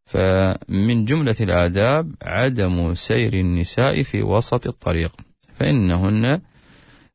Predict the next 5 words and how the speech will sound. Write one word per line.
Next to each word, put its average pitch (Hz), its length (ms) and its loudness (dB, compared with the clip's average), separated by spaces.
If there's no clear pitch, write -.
آه، 69 960 -2
عليهن 113 560 0
أن 101 500 0
يبتعدن 92 680 0
عن 92 600 0